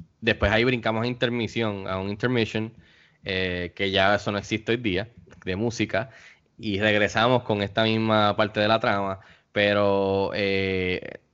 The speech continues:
cuando regresamos, eh, eh, uno de ellos, Pooh, sale a reparar la antena, y obviamente, pues, Hal, eh, lo mata, o sea, lo, lo, lo, <laughs> el otro astronauta <laughs> se lo ve volando por la ventanilla, el cual me pareció funny,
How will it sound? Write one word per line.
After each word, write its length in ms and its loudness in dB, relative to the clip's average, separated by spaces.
cuando 220 2
regresamos, 760 2
eh, 760 -4
eh, 180 0
uno 260 4
de 120 6
ellos, 240 6
Pooh, 380 4
sale 440 2
a 220 4
reparar 340 0
la 100 0
antena, 480 -4
y 140 -2
obviamente, 440 0
pues, 260 -2
Hal, 540 4
eh, 440 -4
lo 100 0
mata, 380 2
o 40 -20
sea, 220 0
lo, 300 -4
lo, 300 -6
lo, 200 -4
<laughs> 360 -10
el 180 4
otro 140 2
astronauta 640 -2
<laughs> 180 -14
se 220 -6
lo 120 2
ve 100 4
volando 360 2
por 80 0
la 80 2
ventanilla, 480 -2
el 40 -6
cual 140 -4
me 80 -4
pareció 360 -4
funny, 360 -2